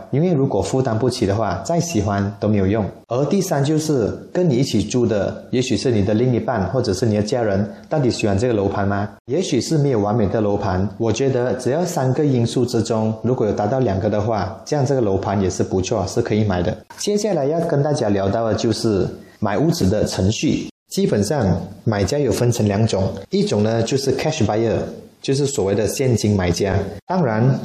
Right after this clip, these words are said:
并不是每个买家都是用现金来买，绝大部分都是用贷款。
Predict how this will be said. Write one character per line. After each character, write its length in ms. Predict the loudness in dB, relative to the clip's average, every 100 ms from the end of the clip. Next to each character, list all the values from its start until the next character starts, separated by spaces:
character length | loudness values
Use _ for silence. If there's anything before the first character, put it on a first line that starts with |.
| -4
并 160 | 0 2
不 80 | 2
是 120 | 2
每 200 | 2 2
个 180 | 2 2
买 160 | 2
家 160 | 2 2
都 100 | 0
是 180 | 2 2
用 140 | 2
现 220 | 2 2
金 140 | 2 2
来 160 | 4
买， 180 | 2 2 -2 -6 -16 -18 -16
绝 180 | -4 -2
大 160 | 0 0
部 160 | 0
分 220 | 0 2 2
都 120 | 0
是 260 | 0 2
用 280 | 2 2 2
贷 160 | 2 0
款。 220 | 0 0